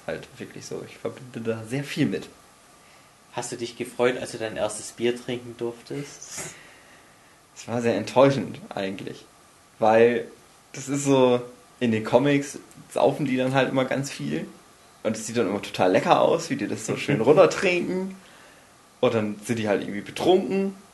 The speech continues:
Speaker 1: Und als Kind konnte ich mit dem Konzept von betrunken sein noch nicht richtig so wirklich was anfangen, aber das schien mir eben etwas Erstrebenswertes zu sein.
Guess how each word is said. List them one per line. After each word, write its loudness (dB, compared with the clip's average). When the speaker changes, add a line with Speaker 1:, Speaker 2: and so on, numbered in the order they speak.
Speaker 1:
Und 0
als -4
Kind 2
konnte 2
ich -4
mit 0
dem -4
Konzept -2
von 0
betrunken -4
sein -4
noch 0
nicht -2
richtig -6
so -4
wirklich -6
was -8
anfangen, -2
aber 2
das -6
schien 0
mir 6
eben 6
etwas 2
Erstrebenswertes 2
zu -6
sein. 2